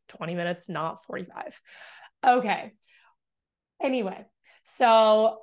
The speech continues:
I will say I was, I had a big rule of no kissing on the first date. And I did break that rule for this man right here,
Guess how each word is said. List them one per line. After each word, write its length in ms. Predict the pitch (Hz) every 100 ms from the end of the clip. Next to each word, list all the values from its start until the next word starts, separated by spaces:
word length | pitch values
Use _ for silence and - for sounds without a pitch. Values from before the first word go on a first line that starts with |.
| _
I 180 | - 202
will 300 | 208 185 226
say 480 | - 370 320 269 277
I 180 | 220 202
was, 200 | 208 202 -
I 80 | 220
had 140 | 208
a 60 | 202
big 260 | 175 208
rule 260 | 233 226 208
of 140 | 180
no 240 | 196 185 185
kissing 520 | - 208 - 214 220
on 200 | - 196
the 80 | 190
first 360 | 190 180 175
date. 420 | 170 170 196 262 - _ _ -
And 200 | 208 202
I 120 | 202
did 380 | 160 196 208 185
break 300 | 190 190 190
that 240 | 220 -
rule 480 | 202 180 170 180 202
for 440 | - 190 180 175 185
this 280 | 180 185 208
man 400 | 180 160 170 185
right 240 | 165 214
here, 440 | 202 185 170 170